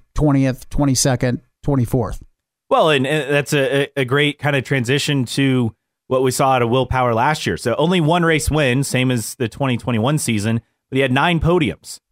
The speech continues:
Speaker 2: Uh, that was his highest amount of podiums. You gotta go back to twenty eleven, uh, when he finished second in the standings, and obviously had a great year then, but he won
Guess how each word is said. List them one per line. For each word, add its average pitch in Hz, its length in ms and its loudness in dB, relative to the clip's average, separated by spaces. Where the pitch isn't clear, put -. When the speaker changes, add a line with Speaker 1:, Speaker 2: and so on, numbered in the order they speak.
Speaker 2:
Uh, 120 200 0
that 135 140 0
was 170 120 0
his 147 160 -2
highest 160 380 0
amount 151 160 0
of 123 100 -4
podiums. 135 560 0
You 135 80 -4
gotta 123 160 0
go 120 140 0
back 123 220 -2
to 120 100 -8
twenty 139 260 -2
eleven, 110 540 0
uh, 113 160 0
when 120 120 0
he 120 60 0
finished 127 340 -2
second 131 380 -4
in 117 120 -2
the 104 40 -2
standings, 104 640 -2
and 101 100 -4
obviously 104 360 -4
had 98 100 0
a 98 40 -4
great 107 300 -4
year 104 160 -2
then, 120 220 0
but 110 100 -2
he 120 60 0
won 117 340 0